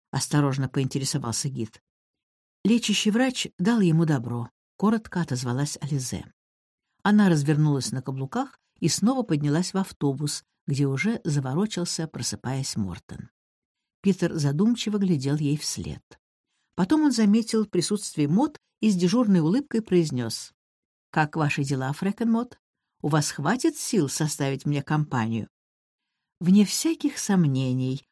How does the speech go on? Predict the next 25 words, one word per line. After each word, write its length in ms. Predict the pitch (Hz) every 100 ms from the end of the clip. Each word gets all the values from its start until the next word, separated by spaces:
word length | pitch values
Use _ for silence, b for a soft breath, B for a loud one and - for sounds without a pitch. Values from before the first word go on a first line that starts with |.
| _
улыбаясь 500 | 165 156 151 143 139
сладчайшей 800 | - 170 180 - 131 120 - 131
старушечьей 680 | - 143 139 - - - 110
улыбкой, 500 | 156 294 - 220 - _
отозвалась 640 | - - 127 113 120 135 123
Мот. 220 | 80 - - _ _ _ _ _ _ _ _ _ _ _ _ -
Осмотрев 540 | 170 208 220 320 320
красивый 400 | 196 180 175 156
парк, 340 | 151 302 - _ _ -
они 200 | 208 294
проехали 500 | 254 220 240 220 196
ещё 340 | 156 - 247
около 400 | - 185 214 202
мили 260 | 180 190 180
вперёд 540 | - 143 190 330 - _ -
и 80 | 156
остановились 640 | - 156 151 220 285 -
возле 280 | 175 185 151
пещер 480 | 135 - - 262 - _ -
Стеркфонтейн. 1080 | - - 247 - - 139 - 127 98 - - _ _ _ _ _ -
Комплекс 560 | 196 196 180 175 - -
из 100 | 160
шести 400 | - - - 185
подземных 560 | 160 147 156 143 139
залов 380 | 139 247 170 -